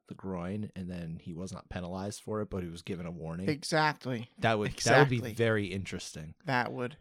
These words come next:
Speaker 1: I, I think that would liven up baseball a little bit if there was, like, at least two groin shots you were allowed without penalty.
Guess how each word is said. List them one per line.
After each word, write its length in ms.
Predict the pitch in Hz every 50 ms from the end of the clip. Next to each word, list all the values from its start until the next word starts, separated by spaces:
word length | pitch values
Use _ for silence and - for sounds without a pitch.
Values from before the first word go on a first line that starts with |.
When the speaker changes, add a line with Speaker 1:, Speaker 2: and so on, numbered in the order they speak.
| - - -
Speaker 1:
I, 160 | - 101 73 - - _ _ -
I 80 | 117 143
think 160 | - 381 370
that 140 | - 269 240
would 120 | 202 160
liven 240 | 170 165 170 160 160
up 140 | 151 135 98
baseball 380 | 123 143 151 - - 101 95
a 20 | 92
little 160 | 98 95 90
bit 140 | 95 95 95
if 100 | 101 98
there 160 | - 117 113
was, 160 | 113 107 101
like, 220 | 117 107 104 - - - - -
at 160 | - 143 -
least 420 | - 143 156 165 143 - - - -
two 360 | - - - 156 151 156 143
groin 420 | 123 110 117 123 127 131 135 139
shots 380 | 127 - 156 143 143 139 - -
you 40 | 123
were 100 | 120 117
allowed 440 | 110 110 110 110 110 110 110 113 110
without 380 | 110 107 - - 107 104 -
penalty. 400 | - 107 104 113 113 120 127 -